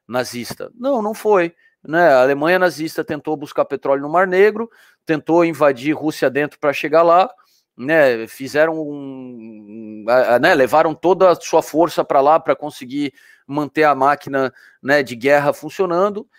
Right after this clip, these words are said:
e os russos, com muito sacrifício, né, vinte e cinco milhões de, de vidas perdidas, né, conseguiram não só segurar esse avanço, como conseguiram depois contra-atacar e, pô, né, n-, n-, não vamos negar, eles que invadiram Berlim, eles que fizeram lá o,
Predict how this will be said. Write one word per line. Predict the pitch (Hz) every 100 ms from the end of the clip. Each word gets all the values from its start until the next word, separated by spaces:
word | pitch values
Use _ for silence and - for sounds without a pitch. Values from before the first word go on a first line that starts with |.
| _ _
e | 180 202 220 262 349 _ _ _ _ _ _ _
os | 214 240
russos, | 156 175 196 - 240
com | - 175
muito | 160 190 -
sacrifício, | 160 165 151 151 196 -
né, | 156
vinte | 131 165
e |
cinco | - 160 147
milhões | 143 151
de, | 139 135 - - - -
de | 123
vidas | 131 127 135 139
perdidas, | - 147 117 139 165 220 - - - _ -
né, | 185 185
conseguiram | - 170 - 156 196 190
não | 185
só | 202 190
segurar | 180 190 160 160 160
esse | 165 -
avanço, | 170 175 196 220 233
como | - 185 185
conseguiram | 202 196 185 175 196
depois | 196 165 175
contra-atacar | - 185 190 220 214 170 190 233 _ _ _ -
e, | 185 208 254 349 311 _ _ -
pô, | 208 117 101
né, | 139 185
n-, | 107
n-, | 98 107 113 117 117
não | 117 139
vamos | 120
negar, | 170 202 208 135
eles | 135 208 226
que | 208
invadiram | 202 180 156 202
Berlim, | 226 202 175 214
eles | 196 175 190
que | -
fizeram | - 196 147 175 185
lá | 147 175
o, | 165 127